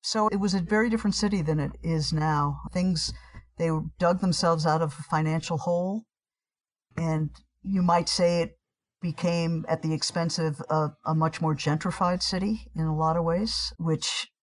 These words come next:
I think has its problems, but it was far cheaper to live here and a far more relaxed, uh, lifestyle here, I felt, than it was in New York. So I've been happy. I, I think I saw a big change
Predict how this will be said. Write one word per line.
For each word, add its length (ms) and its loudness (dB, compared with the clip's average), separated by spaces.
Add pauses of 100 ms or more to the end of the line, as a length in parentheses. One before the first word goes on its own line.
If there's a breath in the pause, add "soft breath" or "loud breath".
I 140 2
think 160 0
has 240 0
its 180 -6
problems, 640 0 (120)
but 220 0 (260)
it 100 0
was 260 0
far 460 4 (340)
cheaper 380 -2
to 60 0
live 240 -2
here 500 -4
and 360 -2 (560)
a 200 -4 (240)
far 220 0
more 200 2
relaxed, 680 -2 (760)
uh, 140 -4
lifestyle 560 0
here, 280 -2
I 160 0
felt, 320 -4
than 120 -4
it 80 -2
was 240 -2
in 80 -2
New 80 -2
York. 260 -4 (840 soft breath)
So 280 2
I've 200 2
been 120 2
happy. 440 0
I, 200 0 (120)
I 100 2
think 220 0
I 100 4
saw 180 2
a 40 2
big 280 -4
change 680 -4